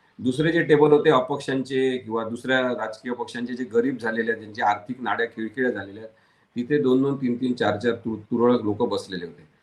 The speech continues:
त्यामुळे, अ, ही जी परिस्थिती निवडणूक, अ, मतदान केंद्राच्या बाहेर दिसते,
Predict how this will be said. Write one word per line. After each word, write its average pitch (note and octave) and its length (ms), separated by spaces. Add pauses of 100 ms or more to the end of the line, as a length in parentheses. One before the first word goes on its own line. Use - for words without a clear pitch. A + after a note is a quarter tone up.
(300)
त्यामुळे, D#3+ 520
अ, - 80
ही A#2 280
जी C#3 120
परिस्थिती C#3+ 560
निवडणूक, C#3+ 720
अ, C#3 360
मतदान B2 540
केंद्राच्या B2 560
बाहेर C3 280
दिसते, G2+ 480